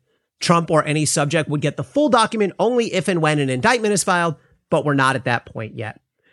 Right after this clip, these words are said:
So we don't know exactly what's in the Mar-a-Lago affidavit,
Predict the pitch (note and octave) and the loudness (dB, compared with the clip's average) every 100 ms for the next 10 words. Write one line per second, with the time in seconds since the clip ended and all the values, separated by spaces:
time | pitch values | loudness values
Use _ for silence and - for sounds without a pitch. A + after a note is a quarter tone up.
0 | _ - B3 B3+ A#3 D4 C4 B3+ A#3 D#3+ | _ 2 2 4 2 2 2 2 2 0
1 | F3 E3 E3 F3 E3+ B2+ C3+ D3+ C#3 B2+ | 0 0 0 -2 -4 -2 -4 -2 -2 0
2 | A#2+ A#2 A2 G#2+ A2 A2+ G#2+ D3+ G#3+ F#3+ | 0 -2 -4 -4 -6 -4 -4 0 2 2
3 | G#2+ | 0